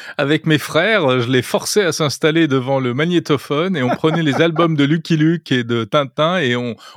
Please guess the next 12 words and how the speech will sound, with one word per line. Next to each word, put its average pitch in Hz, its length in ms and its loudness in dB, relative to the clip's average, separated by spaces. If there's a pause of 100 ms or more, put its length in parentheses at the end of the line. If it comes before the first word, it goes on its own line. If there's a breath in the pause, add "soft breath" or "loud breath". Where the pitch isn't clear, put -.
on 127 80 -4
sonorisait 185 840 2
les, 117 600 0
les 117 200 -6
albums, 131 360 0
on 117 100 2
en 117 160 2
enregistrait 123 540 0
des, 98 240 -4 (440 loud breath)
des 110 140 0
versions 127 460 -2
audio. 107 340 -2